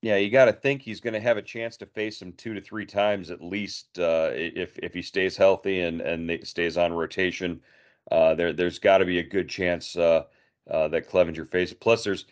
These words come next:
opportunities in, in two spring training games. Uh, you know, <laughs> we might even see him then. Uh, who knows? But, uh, Clevinger did face Cleveland, uh, last year, his first game back after Tommy John surgery.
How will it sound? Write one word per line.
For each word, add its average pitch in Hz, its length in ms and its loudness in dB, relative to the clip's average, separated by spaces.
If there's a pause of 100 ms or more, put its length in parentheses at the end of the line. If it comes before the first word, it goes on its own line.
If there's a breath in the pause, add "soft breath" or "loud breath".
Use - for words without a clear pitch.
(260 soft breath)
opportunities 104 680 0
in, 107 160 2
in 101 220 -6
two 127 180 -2
spring 123 320 0
training 120 440 2
games. 87 440 -2
Uh, 85 260 4
you 85 120 -2
know, 87 100 2
<laughs> 90 220 -2
we 113 100 0
might 104 240 2
even 107 160 -2
see 117 180 -4
him 107 140 0
then. 107 320 6 (500 soft breath)
Uh, 87 260 4
who 104 140 -2
knows? 101 460 4
But, 87 340 0 (440)
uh, 85 300 6 (240)
Clevinger 117 440 0
did 123 240 2
face 123 300 2
Cleveland, 107 680 -2
uh, 87 220 2
last 104 380 4
year, 127 120 2
his 101 140 0
first 123 300 -2
game 110 260 2
back 113 400 6
after 113 440 2
Tommy 120 340 0
John 110 320 4
surgery. 98 560 -2